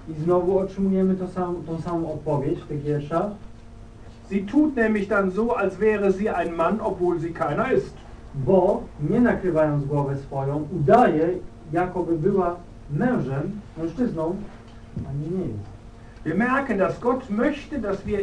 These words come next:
Speaker 2: in der Schöpfungsordnung bleiben, wo Gott uns hingestellt hat.
Speaker 1: Więc zauważamy, że Bóg chce, abyśmy zawsze, obojętnie gdzie stoimy i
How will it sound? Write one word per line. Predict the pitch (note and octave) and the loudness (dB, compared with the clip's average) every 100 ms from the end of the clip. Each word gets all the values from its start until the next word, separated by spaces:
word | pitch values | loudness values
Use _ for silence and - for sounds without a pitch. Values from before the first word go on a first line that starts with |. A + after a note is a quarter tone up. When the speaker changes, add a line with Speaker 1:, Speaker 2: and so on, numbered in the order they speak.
| G#3 | -2
Speaker 2:
in | G3 | 2
der | F#3 F3 | 2 0
Schöpfungsordnung | - - - - C#4+ B3+ - A3 G#3+ G3+ G3 D#3 | -4 -6 -8 -8 -4 -4 -2 -2 -2 -2 -2 -2
bleiben, | D3 F#3+ A#3 B3 B3 B3 - - E3 F#3 | 2 2 2 0 0 -2 -4 -10 -8 -2
wo | B3+ | 0
Gott | G3 B3 B3+ | 2 0 -2
uns | B3 A#3 | -2 -2
hingestellt | - D#4+ E4+ - - G#3+ E3 C#3+ | -2 -2 0 -4 -2 0 0 0
hat. | - | -2
Speaker 1:
Więc | D3 E3+ | 0 0
zauważamy, | D#3+ E3+ E3 E3 E3 A3 G#3 | 0 0 0 0 0 0 0
że | F3+ | 0
Bóg | E3 F3 - - | 0 -4 -6 -6
chce, | B3+ A3 D3+ | 2 4 4
abyśmy | C#3+ D3 E3 E3 | 0 -2 -2 -2
zawsze, | D3+ C#3 G3+ A#3+ - A3 | -2 2 2 2 -2 -4
obojętnie | D#3 E3 G#3 B3 G3+ | 0 4 4 2 0
gdzie | F3+ F3+ | -2 -4
stoimy | - F3+ E3 E3+ F#3+ | -4 -4 -2 0 -2
i | F3 | -2